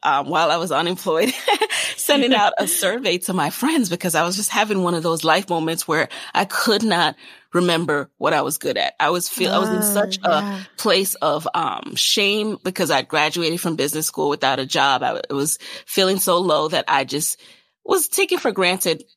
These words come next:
Speaker 1: anything that I've ever done well. All I could focus on, on were my mistakes. So I sent out this survey and I asked them to fill it in, just letting me know, you know, "What are some times that you saw me shine? What do I do well? What do you think I should pursue?"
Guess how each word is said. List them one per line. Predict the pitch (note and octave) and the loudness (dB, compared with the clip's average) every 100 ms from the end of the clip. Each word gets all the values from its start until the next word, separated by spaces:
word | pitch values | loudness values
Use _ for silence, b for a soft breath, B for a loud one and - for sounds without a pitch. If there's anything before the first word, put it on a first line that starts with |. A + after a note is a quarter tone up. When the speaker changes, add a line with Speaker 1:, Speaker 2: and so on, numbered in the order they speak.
| _ - | _ 0
Speaker 1:
anything | G3 G3+ - F3+ | 2 2 0 0
that | D#3 | 2
I've | C#3+ C#3 | 0 -2
ever | B2 C3 | -4 -2
done | C3+ C#3+ | -2 0
well. | B2+ | 0
All | - F3 F3+ | 4 4 4
I | |
could | G3+ F3+ | 0 -2
focus | D3+ D3 D#3+ | -2 -2 -2
on, | C#3+ - | -2 -2
on | C#3+ C3 A#2+ | -2 0 0
were | D3 | -2
my | D#3+ - | -2 -2
mistakes. | - - B3 - - B B B B - | -2 0 0 0 -6 B B B B -2
So | - | 2
I | A#3+ | 2
sent | C#4 B3+ | 4 2
out | C4 | 2
this | C4 B3+ | 0 0
survey | F#3+ E3+ F3 E3 D#3+ | 2 2 0 -2 -2
and | C#3+ | -2
I | C#3+ | -2
asked | A#2 D#3 G#3 | 0 0 0
them | E3+ F#3 | -2 -4
to | F3 | -2
fill | - D#3 | 0 2
it | D3+ | 2
in, | D#3 D#3+ | 0 0
just | B2+ C3 | -4 -2
letting | D#3+ F3 E3+ | 0 0 0
me | E3 | -2
know, | D#3+ D3 | -2 -2
you | C#3+ | -2
know, | D#3 C3 | -2 -4
"What | C#3 C#3+ F#3+ | -4 0 0
are | G#3 | 2
some | G#3 F#3+ | 0 -2
times | F#3 E3 E3+ | 0 0 0
that | - - | -4 -4
you | D#3 | -4
saw | D3 D3 | -2 -2
me | D3 | 0
shine? | - G#3 G3 F#3 E3+ B B B | 2 2 2 0 -4 B B B
What | G3+ G3 | -2 0
do | E3+ | 0
I | D3+ | 0
do | - B2+ | -2 -4
well? | C#3 G3 F3+ E3 E3 B B B B _ | 0 2 2 2 -2 B B B B _
What | G3+ | 2
do | F#3+ | 2
you | |
think | F#3+ F3+ E3 | 0 0 0
I | C#3 | 0
should | D3 C3 | 0 -2
pursue?" | E3 - - G3 F#3+ F#3 | -2 0 0 0 0 0